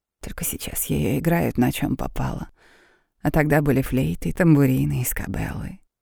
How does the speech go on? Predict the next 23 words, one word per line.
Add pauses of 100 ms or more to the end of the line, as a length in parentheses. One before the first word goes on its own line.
(240)
Ну,
или
бубны
с
кастаньетами,
почти
то
же
самое". (1160)
Тарантелла — (380)
это
от
слова
тарантул. (840)
Считалось,
что
такой
музыкой
можно
лечить
от
его
укуса.